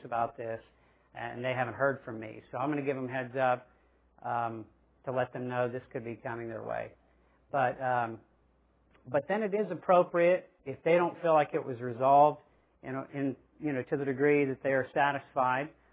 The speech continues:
with that situation, it's appropriate. That's protocol for, uh, the next person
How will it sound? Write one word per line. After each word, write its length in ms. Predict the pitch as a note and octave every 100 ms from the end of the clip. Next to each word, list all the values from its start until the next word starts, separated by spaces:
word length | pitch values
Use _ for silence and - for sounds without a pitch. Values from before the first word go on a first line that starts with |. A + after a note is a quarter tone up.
| _
with 140 | C3 -
that 180 | C#3 -
situation, 600 | C3+ - B2 A#2+ B2 C3+
it's 100 | C3+ _
appropriate. 420 | D3 C3 - C3+
That's 140 | C#3 - -
protocol 720 | D3 C3+ C3+ B2 B2+ - - _ _ _ -
for, 360 | B2+ B2 B2
uh, 140 | B2 A#2
the 80 | B2
next 260 | C3 -
person 460 | C#3+ C3 - C3